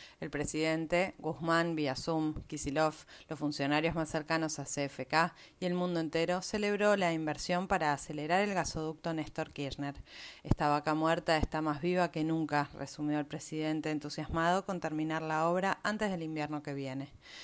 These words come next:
Que le metan pata, se necesita. En Washington, Guzmán ultima detalles para su encuentro con Cristalina Georgieva.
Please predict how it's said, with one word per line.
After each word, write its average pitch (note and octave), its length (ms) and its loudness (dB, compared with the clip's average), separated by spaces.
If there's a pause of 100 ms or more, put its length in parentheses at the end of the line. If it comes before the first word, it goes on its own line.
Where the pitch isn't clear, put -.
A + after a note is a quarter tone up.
(200)
Que D#3+ 160 -4
le D3 100 -2
metan C#3 380 -2
pata, C#3 360 2 (120)
se - 180 -6
necesita. C#3 680 -4 (520)
En F3 80 -2
Washington, E3+ 680 4
Guzmán E3+ 540 4
ultima D#3+ 420 0
detalles F3+ 520 4
para D#3 260 0
su - 100 -2
encuentro D#3+ 400 -2
con D#3+ 160 -2
Cristalina D3 540 -2
Georgieva. C#3 600 -6